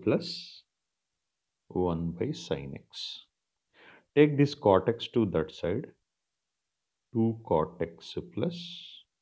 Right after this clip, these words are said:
one by sine x is zero.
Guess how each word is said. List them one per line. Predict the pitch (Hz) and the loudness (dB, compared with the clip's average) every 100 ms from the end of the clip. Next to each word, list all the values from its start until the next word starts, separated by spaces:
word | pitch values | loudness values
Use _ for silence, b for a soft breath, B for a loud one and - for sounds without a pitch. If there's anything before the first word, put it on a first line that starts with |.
| _ _ _ _ _ _ _ _ _ | _ _ _ _ _ _ _ _ _
one | 95 92 87 90 | -2 0 0 -2
by | 87 82 | -2 -2
sine | 80 - - - - | -4 -8 -10 -10 -12
x | - - - | -16 -18 -10
is | 196 175 - - _ _ _ _ _ 85 | -10 -10 -16 -20 _ _ _ _ _ -12
zero. | 71 73 65 - | -8 -8 -6 -8